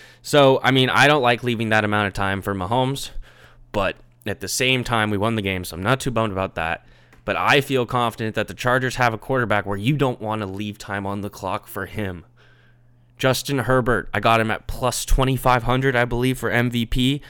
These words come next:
I don't know what he is now, but, um, he is legit. The rivalry we're going to have between Patrick Mahomes and Justin Herbert in the A F C West for the next ten or so years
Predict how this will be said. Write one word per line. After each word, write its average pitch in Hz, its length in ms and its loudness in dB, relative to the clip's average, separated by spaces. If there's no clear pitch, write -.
I 107 120 2
don't 123 200 0
know 120 80 0
what 113 220 0
he 113 160 -2
is 107 220 -2
now, 110 420 0
but, 110 340 2
um, 87 440 -4
he 147 440 -2
is 135 200 -2
legit. 117 520 0
The 113 260 -2
rivalry 120 560 2
we're 117 220 0
going 104 280 -4
to 101 80 0
have 101 380 0
between 98 600 0
Patrick 107 420 2
Mahomes 98 480 0
and 92 140 -4
Justin 95 340 -2
Herbert 95 480 0
in 101 180 -2
the 101 180 0
A 95 200 0
F 98 100 -6
C - 200 -4
West 92 420 0
for 101 100 -4
the 101 80 -2
next 98 280 -4
ten 107 180 -2
or 101 80 0
so 104 220 -2
years 101 420 -4